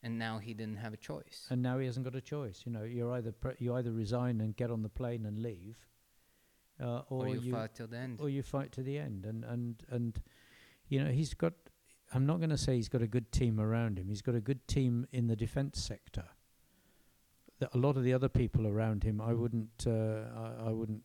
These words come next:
Speaker 2: trust with, I wouldn't trust with a ten euro
Speaker 1: But nobody
Speaker 2: note.
Speaker 1: has de-, betrayed him yet.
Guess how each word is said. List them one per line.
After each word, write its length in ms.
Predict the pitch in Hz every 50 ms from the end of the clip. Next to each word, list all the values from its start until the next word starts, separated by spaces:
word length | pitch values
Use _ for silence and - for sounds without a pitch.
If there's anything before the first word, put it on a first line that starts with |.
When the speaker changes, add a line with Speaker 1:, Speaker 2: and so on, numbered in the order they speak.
| _ _
Speaker 2:
trust 500 | - - 127 110 - - - _ - - - _
with, 240 | 120 110 104 101 95 - - _ - - - - - _ _ _ _ -
I 40 | 120
wouldn't 220 | 117 113 117 110 -
trust 300 | - 123 107 - - -
with 100 | 107 101
a 40 | 101
ten 260 | - - 123 107 104
euro 220 | 104 107 101 98
Speaker 1:
But 100 | 101 101
nobody 300 | 101 - 117 117 113 110
Speaker 2:
note. 80 | 113 117
Speaker 1:
has 120 | 117 113
de-, 180 | 113 120 117 113
betrayed 400 | 113 113 - - - 151 147 127
him 80 | 110 107
yet. 180 | 104 113 117